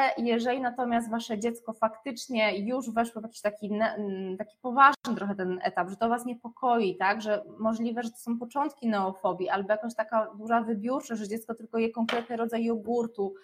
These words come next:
em, kanapkę, którą tam ma, nie wiem, w kształcie kwadrata, bo nie zje bułki, bo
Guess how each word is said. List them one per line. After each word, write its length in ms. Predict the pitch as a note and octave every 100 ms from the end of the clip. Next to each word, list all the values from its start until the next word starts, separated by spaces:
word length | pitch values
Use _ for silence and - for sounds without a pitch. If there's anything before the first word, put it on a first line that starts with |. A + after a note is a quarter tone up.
| - - - -
em, 540 | - G3 G3 G3 G3+ G3 F3+ G3+ -
kanapkę, 560 | B3+ A#3+ A#3+ B3+ A3+
którą 380 | - A#3 A3 A3+
tam 180 | A3+ A3+
ma, 360 | A3 A3 A3+ G#3
nie 200 | A3 G#3+
wiem, 180 | G3 G3
w 100 | -
kształcie 460 | - A3+ A3+ A#3+
kwadrata, 680 | A#3 - A#3 G#3+ G#3+ G#3+ G#3
bo 120 | G3+
nie 140 | G#3+
zje 140 | A3+ A#3+
bułki, 560 | G#3 A3+ A3+ A3+ A3
bo 440 | G3 G#3+ A3 G#3+